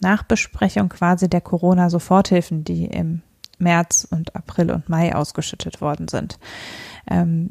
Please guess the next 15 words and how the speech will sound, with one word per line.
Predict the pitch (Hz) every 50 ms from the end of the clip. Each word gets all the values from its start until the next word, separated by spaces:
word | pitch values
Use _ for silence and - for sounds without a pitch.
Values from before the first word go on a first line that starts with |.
| - -
da | - 165 165
gab | - 185 185 208
es | 196 -
ja | 185 175
ein | 170 170
sehr | 165 170 -
umfangreiches | - 190 208 - 208 196 185 180 170 170 175 165 - 180 170
Soforthilfenprogramm | - 175 160 - - 208 214 - - 254 - - 254 - - 233 220 - 214 208
der | 202 202 196
Bundesregierung | 208 220 233 247 - - - 240 233 240 240 233 240 240 240 226
und | - - 196 202 202 208 208 -
dann | 196 185 175
nochmal | 185 190 180 196 185 180 -
aufgedoppelt | - 180 185 - - 185 185 180 180 - 190 180 -
oder | - 170 170 165 160 160 151 -